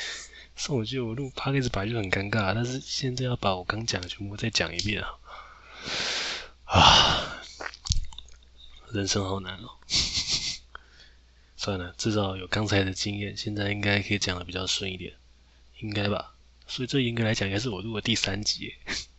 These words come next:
<laughs> 干，人生怎么那么难啊？直接全部不见欸，超级崩溃啊！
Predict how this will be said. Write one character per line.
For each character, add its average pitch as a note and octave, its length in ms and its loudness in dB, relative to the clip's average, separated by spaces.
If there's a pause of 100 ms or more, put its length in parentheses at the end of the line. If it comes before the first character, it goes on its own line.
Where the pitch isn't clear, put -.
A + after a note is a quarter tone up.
(420)
<laughs> - 1040 -6
干， A#2 500 2
人 A#2 160 -2
生 B2+ 140 0
怎 B2 100 -4
么 A#2+ 80 0
那 B2 80 0
么 B2 120 2
难 G#2 340 0
啊？ A#2 800 2
直 C3 120 0
接 D3 100 2
全 C3 200 2
部 D3 100 -2
不 - 140 -4
见 D3 360 2
欸， A2+ 480 2 (1120)
超 - 280 0
级 A#2 280 -2
崩 A#2 200 -4
溃 G2 380 -6 (1700)
啊！ - 640 2